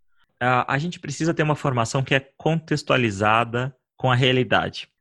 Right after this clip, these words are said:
Esse é o grande problema que eu, que eu enxergo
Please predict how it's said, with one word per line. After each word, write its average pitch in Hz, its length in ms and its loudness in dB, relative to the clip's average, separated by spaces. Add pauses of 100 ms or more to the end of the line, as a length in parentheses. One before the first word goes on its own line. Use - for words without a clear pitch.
(300)
Esse - 260 -6
é 202 40 0
o 185 60 -2
grande 202 460 2
problema 143 580 4
que 143 80 -2
eu, 131 300 2
que - 140 -4
eu 113 140 2
enxergo 117 640 0